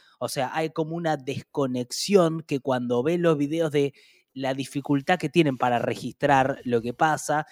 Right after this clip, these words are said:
y las pocas cosas que se filtran son de mucha violencia de parte de la policía,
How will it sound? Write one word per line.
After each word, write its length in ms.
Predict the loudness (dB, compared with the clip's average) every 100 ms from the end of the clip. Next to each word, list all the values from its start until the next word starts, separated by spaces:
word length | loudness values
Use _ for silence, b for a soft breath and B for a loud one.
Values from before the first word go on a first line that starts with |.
| b b -12
y 140 | -8
las 140 | -6
pocas 260 | -4 -6 -6
cosas 220 | -8 -8
que 60 | -6
se 100 | -6
filtran 460 | -4 -4 -4 -8 -8
son 240 | -8 -6
de 100 | -8
mucha 380 | -6 -8 -4 -2
violencia 540 | -2 -2 -4 -6 -8
de 60 | -6
parte 320 | -8 -10 -12
de 60 | -14
la 120 | -14
policía, 720 | -12 -12 -8 -2 2 2 0